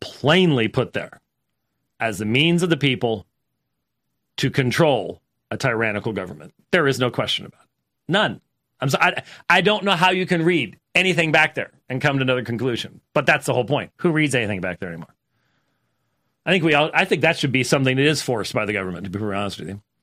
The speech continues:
Uh, some for-, forced government edu-, non-governmental education of what really happened. Uh, so, yeah, that was called civics. We don't, that's, that's, that's become pure propaganda now.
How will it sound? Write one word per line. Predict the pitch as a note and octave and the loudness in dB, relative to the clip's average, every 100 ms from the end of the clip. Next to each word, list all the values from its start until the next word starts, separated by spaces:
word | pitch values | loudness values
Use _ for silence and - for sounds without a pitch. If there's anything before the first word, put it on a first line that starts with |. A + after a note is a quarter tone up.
| _ _ _ _ _ _ | _ _ _ _ _ _
Uh, | B2 A#2+ A2 | -2 0 0
some | - A#2+ | 0 -4
for-, | - E3 E3+ | 2 2 2
forced | - E3+ F3+ F3 - B2+ | 2 2 2 2 -4 -2
government | A2 E3 E3 D#3+ D3 - _ - | 2 2 4 2 0 -8 _ 0
edu-, | D3 C3+ - - - | 0 0 -6 -10 0
non-governmental | D3 F3+ G3 E3 D3+ C#3 C3+ C3 | 2 4 4 4 4 4 2 2
education | B2 A2 C#3 B2 B2 A2+ | 0 2 0 0 0 0
of | C3 | 0
what | B2 | 2
really | C3+ F3+ D3+ | 4 6 6
happened. | C#3+ C3+ G#2+ F2 _ _ _ _ _ _ | 4 2 -2 -12 _ _ _ _ _ _
Uh, | C3+ B2+ A#2 A2 - _ _ _ _ _ _ _ _ _ C3+ | 0 2 0 -2 -6 _ _ _ _ _ _ _ _ _ -6
so, | - | 0
yeah, | A3 G#3+ D#3+ | 4 4 4
that | G3 | 4
was | F#3 G3 - | 4 4 2
called | D#3+ C3 | 0 2
civics. | D#3+ A2+ F#2 - | -2 -2 -4 -4
We | A#2+ | -2
don't, | A#2+ A2+ - A2 | -2 -2 -10 -4
that's, | A#2+ A#2+ | -2 -2
that's, | - C3 - | 0 0 2
that's | D#3 D3+ | 0 2
become | C#3 C3+ B2 A2 | -2 0 0 0
pure | B2+ | -2
propaganda | G#2+ A#2 G#2+ G2+ G#2 F2 | 0 -2 -2 -4 -6 -6
now. | E2 | -10